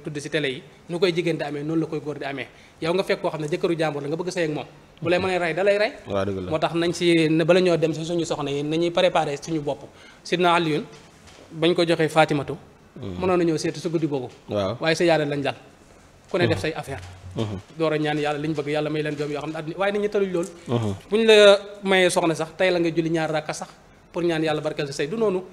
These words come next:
Speaker 1: yaakamti baaxut, loo xam ne yaa ko moom, yéen a jëm à vie. Kon nañ si tey bu baax.
Speaker 2: Mhm.
Speaker 1: Sooy bu garab kàttan gi, képp ku ko jël, waxuma nga tële nag, boo tëlee mënu si yow dara. Waaye da nga am faiblesse, sa awra day, day, day, day nooy. Wala day dug,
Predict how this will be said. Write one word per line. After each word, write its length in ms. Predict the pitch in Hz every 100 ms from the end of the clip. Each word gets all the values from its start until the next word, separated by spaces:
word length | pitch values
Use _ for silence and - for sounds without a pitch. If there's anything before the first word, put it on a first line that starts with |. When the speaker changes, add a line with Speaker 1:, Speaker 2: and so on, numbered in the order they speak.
| -
Speaker 1:
yaakamti 320 | 208 208 196
baaxut, 260 | 185 160 160
loo 140 | 196
xam 100 | 202
ne 60 | 190
yaa 120 | 190
ko 80 | 190
moom, 80 | 175
yéen 120 | 196
a 20 | 190
jëm 140 | 190
à 120 | 190 196
vie. 200 | 196 - - - - 139
Kon 80 | 160
nañ 380 | 165 170 170
si 100 | 170
tey 160 | 156 151
bu 80 | 143
baax. 160 | 139 - -
Speaker 2:
Mhm. 160 | 113 110
Speaker 1:
Sooy 200 | 175 175
bu 80 | 175
garab 240 | 185 170
kàttan 260 | 185 175 156
gi, 120 | 175 165
képp 220 | - 254 214
ku 80 | 190
ko 120 | 180 156
jël, 160 | 139 - - - - -
waxuma 220 | 175 175
nga 100 | 170
tële 200 | 165 175
nag, 120 | 139 -
boo 100 | 165
tëlee 180 | 165 156
mënu 120 | 156
si 80 | 156
yow 100 | 143
dara. 160 | 143 147 - - -
Waaye 140 | 147 165
da 80 | 180
nga 120 | 170
am 80 | 165
faiblesse, 400 | 170 156 131 -
sa 80 |
awra 220 | 170 165 151
day, 200 | 160 160 165
day, 240 | 175 190 165
day, 240 | 175 180
day 180 | 165 180
nooy. 300 | 185 160 - - - - 101
Wala 300 | 156 170 170
day 200 | 170 180
dug, 140 | 165